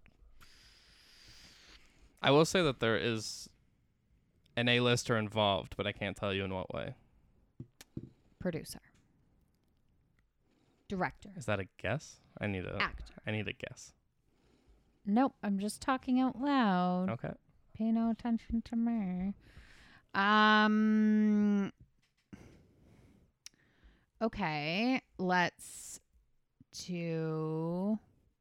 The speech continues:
Speaker 2: Um, what do you even ask after? Like, I have all this information and I still can't, like, narrow it down. So what's the, like,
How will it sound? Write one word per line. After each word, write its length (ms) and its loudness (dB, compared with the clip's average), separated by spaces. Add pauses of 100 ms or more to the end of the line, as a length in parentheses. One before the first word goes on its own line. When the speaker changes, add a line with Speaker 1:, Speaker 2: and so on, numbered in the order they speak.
(1160)
Speaker 2:
Um, 1040 -4 (100)
what 120 -4
do 60 2
you 60 4
even 320 2
ask 340 -4 (100)
after? 300 -6
Like, 280 -8
I 40 -6
have 320 -8
all 200 2
this 180 0
information 580 -6
and 140 -4
I 100 -4
still 320 -2
can't, 420 -6
like, 260 -12 (100)
narrow 560 0
it 280 -10
down. 640 -2
So 260 2
what's 420 -2
the, 420 2
like, 300 -4